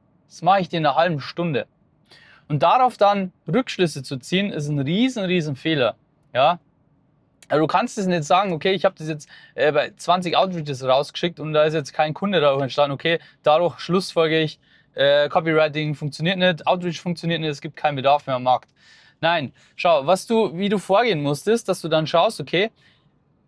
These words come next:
warum hat's vielleicht nicht funktioniert? Zum einen, weil das Volumen viel zu niedrig war. Und selbst wenn das Volumen stimmt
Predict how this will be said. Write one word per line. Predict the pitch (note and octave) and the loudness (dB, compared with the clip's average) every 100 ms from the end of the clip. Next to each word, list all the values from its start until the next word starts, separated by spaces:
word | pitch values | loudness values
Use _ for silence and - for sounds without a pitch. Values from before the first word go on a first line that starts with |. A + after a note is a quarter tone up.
| _ _ _ _ _ _ | _ _ _ _ _ _
warum | C3+ B2+ D3 C#3+ A3 A#3 | -10 2 4 4 4 4
hat's | A3 - | 2 2
vielleicht | F#3 F#3+ | 0 2
nicht | F#3 - | 0 -2
funktioniert? | F#3 F3 E3 B2+ G#2+ | -4 -2 -2 -2 -2
Zum | - B2+ | -6 -2
einen, | C3 E3 G#3 A3+ | 0 2 0 2
weil | D#3 | 2
das | D3 B2+ | 0 -2
Volumen | C3 C3 D#3+ F#3+ | -2 -2 0 0
viel | F#3 F#3 | -2 -6
zu | F3+ F#3 | -4 -2
niedrig | F3+ F3 F3+ | -2 -2 0
war. | F#3 A3+ - | 2 2 2
Und | D#3+ | -6
selbst | - A3 B3+ - | 2 2 2 -2
wenn | A3 | 0
das | A3 | 0
Volumen | G3 G3+ A3+ A#3 G3 | -2 -2 -2 -2 -2
stimmt | - - - B3 F#3+ A#3+ - | -2 -6 -2 0 0 -4 -10